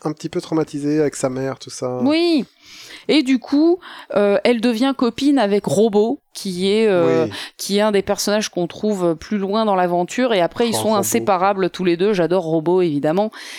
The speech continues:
Speaker 2: Et donc voilà, c'est, c'est un personnage qui m'émeut beaucoup. Et c'est un personnage qui, à mon avis, quand tu t'assois à côté d'elle en classe, euh,
Speaker 1: Oui,
Speaker 2: tu crains
Speaker 1: c'est,
Speaker 2: personne,
Speaker 1: c'est ça,
Speaker 2: tu vois.
Speaker 1: c'est ça.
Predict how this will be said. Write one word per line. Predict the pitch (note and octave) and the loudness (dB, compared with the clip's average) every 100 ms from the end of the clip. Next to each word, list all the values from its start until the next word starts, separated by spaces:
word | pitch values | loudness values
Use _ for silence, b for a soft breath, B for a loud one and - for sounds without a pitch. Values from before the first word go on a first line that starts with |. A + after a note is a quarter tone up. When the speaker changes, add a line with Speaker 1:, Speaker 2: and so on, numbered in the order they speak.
| B | B
Speaker 2:
Et | - G#3+ | 0 2
donc | C#4+ D#4+ | 4 4
voilà, | C#4+ A3 | 4 2
c'est, | A#3 - A3+ | 2 0 0
c'est | A#3 | 0
un | |
personnage | A3+ B3+ - E4 F4 | -2 -4 0 0 -2
qui | - | 0
m'émeut | A#3+ C4 D#4 | 2 2 2
beaucoup. | C4+ A#3 - F4 B B B | 2 0 0 -2 B B B
Et | - F#4 | 0 0
c'est | - | 2
un | B3 | 0
personnage | A3+ A#3 - G#3+ A#3+ C4 | 0 -2 0 0 2 0
qui, | - B3 | 0 0
à | |
mon | A3 G#3 | 2 2
avis, | G3 G3 A#3+ | 0 0 -2
quand | - F#3 | -2 -4
tu | - | -2
t'assois | A#3 A3+ A#3 | -2 0 0
à | A3 | 0
côté | G#3+ F#3+ F3+ | -2 0 2
d'elle | G3 A#3 | 2 2
en | G#3+ | 0
classe, | G#3 G#3 A3+ - B B B | 2 0 0 -4 B B B
euh, | - F#3+ F3+ F3 | 0 2 2 2
Speaker 1:
Oui, | C#3+ | 0
Speaker 2:
tu | |
crains | C3+ - G#3 | -2 0 2
Speaker 1:
c'est, | |
Speaker 2:
personne, | G3+ F#3 F#3+ D#3 C3+ | 2 2 2 0 -2
Speaker 1:
c'est | - | -6
ça, | C3+ B2+ | -4 -4
Speaker 2:
tu | B2+ | -4
vois. | D3 | -6
Speaker 1:
c'est | - | -8
ça. | A#2+ A#2 | -10 -10